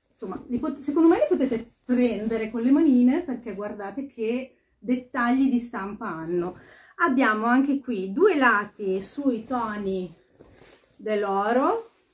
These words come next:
di-, diciamo, un ocra, oro, uno grande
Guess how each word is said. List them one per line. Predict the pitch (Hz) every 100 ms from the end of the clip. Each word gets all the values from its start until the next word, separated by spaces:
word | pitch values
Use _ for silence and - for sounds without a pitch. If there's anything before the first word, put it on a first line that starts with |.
| _
di-, | 196 190 190 185
diciamo, | 185 196 175 190 226 466
un | 302
ocra, | 180 190 196 240 302 311 196
oro, | 208 247 370 - _ _ _ _ -
uno | 294 277 233
grande | 226 233 208 196 190 180 180 -